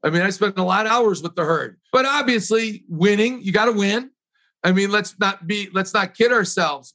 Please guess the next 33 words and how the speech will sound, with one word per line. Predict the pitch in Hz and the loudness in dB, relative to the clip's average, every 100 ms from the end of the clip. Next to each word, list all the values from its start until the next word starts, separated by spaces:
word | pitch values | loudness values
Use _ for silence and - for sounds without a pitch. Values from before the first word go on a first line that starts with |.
| _ | _
But | 226 190 - _ _ _ _ | 2 2 -2 _ _ _ _
that | 196 226 220 | 0 0 2
being | 226 214 | 0 0
said, | - 220 202 190 | 0 2 2 0
I | 190 226 | 0 0
do | 175 247 | 0 -2
think | 226 - 226 208 160 - - | -2 0 0 0 -4 -20 -2
fans, | 202 190 175 156 180 185 - _ _ _ | 0 2 0 0 -4 -6 -12 _ _ _
specifically | - - 196 - 220 226 196 220 233 | -16 -2 -2 2 0 2 0 0 2
in, | 220 196 - | 0 -2 -2
in | 185 180 | -2 0
the | 180 | -4
state | - 190 196 | 0 0 0
of | |
Utah, | 214 214 202 208 190 196 196 | 0 -2 0 0 0 0 -2
and | 165 156 | -6 -4
we | 190 | 0
have | 202 147 | 0 -2
such | - 196 214 | -4 -4 -4
a | |
great | 170 180 196 190 - _ - | -4 -2 -2 -2 -8 _ 0
fan | 208 202 160 | 0 0 0
base, | 196 233 202 180 - - _ _ _ _ _ _ | 2 2 0 -6 -10 -14 _ _ _ _ _ _
I | 180 | -2
do | 180 233 247 | 2 2 2
think | 240 233 190 | 0 -2 2
they | 208 | 2
appreciate | 190 - 208 214 - 190 180 185 | 2 -2 -2 0 0 0 -2 -4
a | 156 | -6
certain | - 202 196 185 | -4 -4 -4 -8
style | - 180 170 165 | -2 0 2 0
of | 151 | -4
play. | - 151 120 | -4 -4 -2